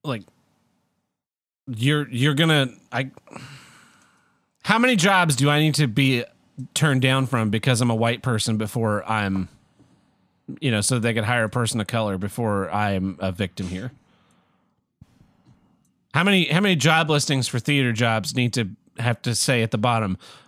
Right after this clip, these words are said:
uh, we, we, applicants that are people of color, L G B T Q plus, or women are preferred? N-, need, do I need to read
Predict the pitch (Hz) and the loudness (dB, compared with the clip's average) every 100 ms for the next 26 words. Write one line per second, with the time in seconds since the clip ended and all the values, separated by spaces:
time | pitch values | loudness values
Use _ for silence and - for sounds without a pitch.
0 | _ 110 98 87 90 - 107 131 127 120 | _ -4 -2 -4 -8 -10 -4 0 0 -2
1 | 139 127 117 117 71 - _ _ _ _ | -2 0 0 -2 -8 -20 _ _ _ _
2 | _ _ _ _ _ _ _ _ - 160 | _ _ _ _ _ _ _ _ 0 0
3 | 170 165 175 160 139 - - 117 104 98 | 0 0 0 0 -2 -8 -8 -4 -4 -4
4 | - 160 170 165 - 151 135 127 120 - | -2 -2 -2 -4 -2 -2 0 0 -4 -4
5 | 123 135 131 127 127 - 127 - 127 104 | -2 -2 -2 -2 -4 -2 -4 -2 -2 -2
6 | - 135 123 117 - - - _ _ _ | 0 2 2 0 -4 -8 -20 _ _ _
7 | _ 92 95 139 131 117 107 107 _ _ | _ -8 -2 2 2 2 0 -4 _ _
8 | _ _ _ _ _ _ _ _ 107 101 | _ _ _ _ _ _ _ _ -2 0
9 | 95 92 87 _ _ - 107 - 85 - | 0 -2 -6 _ _ -12 -10 -8 -10 -12
10 | - _ _ _ _ _ _ _ _ - | -18 _ _ _ _ _ _ _ _ -14
11 | 117 _ - 131 139 127 135 131 143 151 | -14 _ -2 2 2 2 2 4 4 2
12 | 139 131 120 113 87 76 | 2 0 0 0 -2 -6